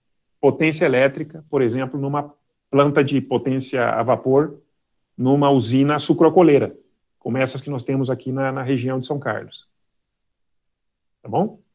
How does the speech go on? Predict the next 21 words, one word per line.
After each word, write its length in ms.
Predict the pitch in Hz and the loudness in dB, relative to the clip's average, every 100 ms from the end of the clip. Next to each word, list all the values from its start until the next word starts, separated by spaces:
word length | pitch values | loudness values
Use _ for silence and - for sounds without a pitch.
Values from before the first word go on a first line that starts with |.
| _ _ _ _ _ _ _ _ _ _ _ _ _ _ _ | _ _ _ _ _ _ _ _ _ _ _ _ _ _ _
Outro 220 | - - 208 | -4 4 6
exemplo, 600 | 135 185 202 117 98 - | 6 4 2 -2 -6 -2
é 340 | 123 147 147 | 2 2 2
esse, 320 | 143 139 123 117 | -2 -4 -12 -8
nessa 260 | 135 135 | -8 -8
figura 220 | - 123 | -6 -6
central, 680 | 123 113 127 160 180 98 - _ _ _ _ _ _ _ _ _ _ _ _ - | -6 -4 0 2 2 -2 -8 _ _ _ _ _ _ _ _ _ _ _ _ -4
é, 540 | 120 120 117 101 104 | 0 2 2 0 0
é, 20 | |
por 120 | 123 160 | 4 4
exemplo, 600 | 135 156 156 180 175 175 | 6 4 4 6 6 6
um 100 | 180 | 4
turbofan, 600 | 190 185 190 165 151 123 | 4 6 6 4 2 2
né? 240 | 123 156 - - | -4 -6 -14 -16
Um 80 | 123 | -4
turbojato, 640 | 147 165 123 131 123 - _ _ 113 | 2 2 4 2 2 -4 _ _ -16
né? 160 | 120 | -14
De 140 | 113 120 | -12 -10
um, 180 | 113 | -10
de 140 | 110 113 | -10 -8
um, 360 | 113 113 110 | -8 -10 -12